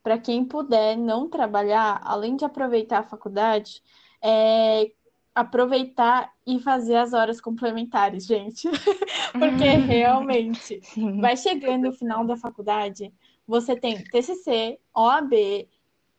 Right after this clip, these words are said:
Speaker 1: passar de ano na faculdade, trabalhar,
Speaker 2: Sim.
Speaker 1: porque daí o estágio é obrigatório, ou então você faz um, é um curso, né,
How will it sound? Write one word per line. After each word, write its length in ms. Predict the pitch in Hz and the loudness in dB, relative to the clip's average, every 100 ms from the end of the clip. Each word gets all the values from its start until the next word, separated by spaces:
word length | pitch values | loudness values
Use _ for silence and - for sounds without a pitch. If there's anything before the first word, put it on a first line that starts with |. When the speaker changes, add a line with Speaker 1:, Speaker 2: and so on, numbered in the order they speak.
| _ - | _ -2
Speaker 1:
passar 360 | 240 226 233 233 | 0 2 2 2
de 160 | 320 | 2
ano 320 | 277 240 240 | 2 2 0
na 120 | 240 254 | -6 -6
faculdade, 880 | 247 240 220 202 196 208 226 202 | -6 -4 0 0 0 -2 -6 -10
trabalhar, 760 | - 247 294 349 294 220 214 214 | 0 0 2 0 2 2 0 -4
Speaker 2:
Sim. 60 | - | -6
Speaker 1:
porque 340 | 247 233 254 220 | -4 -4 0 0
daí 260 | 220 226 | 2 2
o 40 | 233 | 2
estágio 420 | 233 233 208 226 | 0 0 0 0
é 40 | 214 | -2
obrigatório, 760 | 208 214 214 - 202 220 262 - | -2 -2 -2 0 0 0 -2 -2
ou 120 | 233 | 0
então 260 | 233 233 226 | 0 -2 -4
você 260 | 233 247 | -4 -6
faz 300 | 240 226 226 | -4 -2 -2
um, 480 | 233 233 226 220 214 233 - | -2 -4 -6 -10 -18 -20 -8
é 100 | 233 | -6
um 100 | 247 | -6
curso, 480 | - 269 311 - 254 | -6 -8 -8 -8 -8
né, 260 | 214 214 | -6 -8